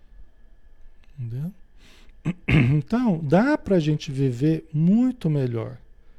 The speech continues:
Dá pra gente viver muito melhor. Muito, muito, muito melhor. Com muito mais saúde, com muito mais harmonia, com muito mais equilíbrio. Mas nós precisamos começar a rever os conceitos que nós temos nutrido.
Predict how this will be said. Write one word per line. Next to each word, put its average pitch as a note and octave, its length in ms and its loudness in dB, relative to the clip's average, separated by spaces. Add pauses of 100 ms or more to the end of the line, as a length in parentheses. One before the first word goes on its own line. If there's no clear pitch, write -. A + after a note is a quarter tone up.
(640)
Dá E3+ 380 0
pra F#3 200 0
gente D3+ 320 -2
viver B2+ 560 -2
muito F#3 560 0
melhor. B2 520 -4
Muito, G#3 560 0
muito, F#3+ 380 0
muito E3 360 -2
melhor. B2 420 -6 (640)
Com F3 160 0
muito G3+ 460 4
mais D3 220 -2
saúde, C3 560 -6
com - 160 -6
muito F#3+ 340 2
mais D3+ 240 -2
harmonia, C3+ 680 -4
com - 160 -10
muito E3 280 -2
mais D3 220 -2
equilíbrio. A#2+ 640 -6 (760)
Mas D3 200 -2
nós D#3+ 180 0
precisamos E3 480 0
começar F3 380 0
a E3 100 2
rever F3 540 2
os F#3+ 180 -4
conceitos D#3 920 -4
que - 120 -8
nós D#3+ 220 -4
temos D3 320 -4
nutrido. D3 640 -4